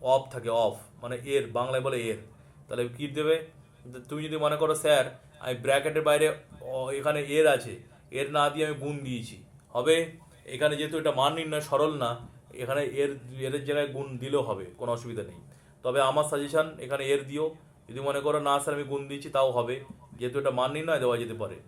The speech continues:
চার আর সাত যোগ করলাম, চার আর সাত যোগ করলে ক-, এই চার আর তিন যোগ করলাম, কত হলো? সাত হলো। ছয় আর এক যোগ করলে কত হলো? সাত হলো।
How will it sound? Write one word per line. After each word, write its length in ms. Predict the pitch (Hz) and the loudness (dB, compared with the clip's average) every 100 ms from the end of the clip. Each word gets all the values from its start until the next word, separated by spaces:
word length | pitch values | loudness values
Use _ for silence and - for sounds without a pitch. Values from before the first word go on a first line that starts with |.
| - - - - | -20 -20 -20 -2
চার 240 | 131 135 | 2 6
আর 100 | 151 | 6
সাত 460 | 147 151 147 147 - - | 6 4 4 2 -6 -4
যোগ 180 | 139 139 | -2 2
করলাম, 520 | 156 151 151 151 - - - - | 2 4 4 2 -8 -20 -20 -4
চার 160 | 127 135 | 2 2
আর 60 | |
সাত 200 | 143 147 | 2 -2
যোগ 140 | 139 143 | -2 -2
করলে 160 | 156 | 0
ক-, 160 | 147 147 | 2 0
এই 160 | 151 139 | 0 0
চার 240 | 143 143 | 2 2
আর 80 | 143 | 2
তিন 140 | 156 147 | -2 -4
যোগ 180 | 143 143 | -4 0
করলাম, 260 | 151 151 | 0 0
কত 180 | 147 143 | 0 4
হলো? 380 | 156 160 165 - - - - | 4 4 0 -4 -18 -20 -4
সাত 320 | 139 139 147 | 2 4 4
হলো। 260 | 151 156 156 - - - | 2 2 -2 -16 -20 -6
ছয় 260 | 123 135 151 | 2 6 6
আর 180 | 151 | 6
এক 240 | 147 139 131 | 2 0 -2
যোগ 180 | 143 147 | -4 -2
করলে 140 | 151 | 0
কত 180 | 143 151 | 2 2
হলো? 160 | 151 | -2
সাত 280 | 151 127 117 | 0 0 0
হলো। 200 | 107 - | -2 -10